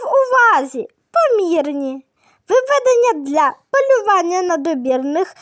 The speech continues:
шкідників. Довжина шерсті довга. Характеристики шерсті пряма. Кольори шерсті блакитний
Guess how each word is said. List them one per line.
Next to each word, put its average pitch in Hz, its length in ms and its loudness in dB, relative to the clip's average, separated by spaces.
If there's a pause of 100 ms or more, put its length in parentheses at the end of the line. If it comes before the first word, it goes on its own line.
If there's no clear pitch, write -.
(120)
шкідників. 311 960 -4 (360)
Довжина 311 540 0
шерсті 247 680 -4 (160)
довга. 311 580 0 (340)
Характеристики 466 1000 0
шерсті 240 640 -8 (300)
пряма. 339 580 0 (380)
Кольори 539 500 2
шерсті 233 760 -4 (440)
блакитний 523 720 2